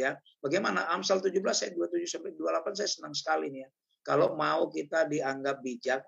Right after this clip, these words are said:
apa dia bilang? Orang yang berpengetahuan itu, semakin pintar seseorang, justru semakin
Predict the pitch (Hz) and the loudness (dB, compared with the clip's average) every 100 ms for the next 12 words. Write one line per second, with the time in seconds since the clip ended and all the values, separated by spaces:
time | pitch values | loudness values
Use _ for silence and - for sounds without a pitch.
0 | 147 143 123 104 107 92 - _ _ - | -4 -2 -2 -2 -8 -12 -16 _ _ -6
1 | 139 147 147 143 135 131 123 127 127 143 | 2 2 2 0 0 -2 -2 -8 -4 0
2 | 127 127 131 175 180 127 - - - 165 | 2 4 2 0 -2 -2 -6 -8 -6 0
3 | 196 196 185 226 233 226 185 165 156 143 | 2 4 2 4 2 2 0 2 2 2
4 | 123 107 107 123 - _ _ - 170 220 | 0 -2 -6 -10 -14 _ _ -2 0 2
5 | 214 180 180 170 185 | 2 2 0 2 2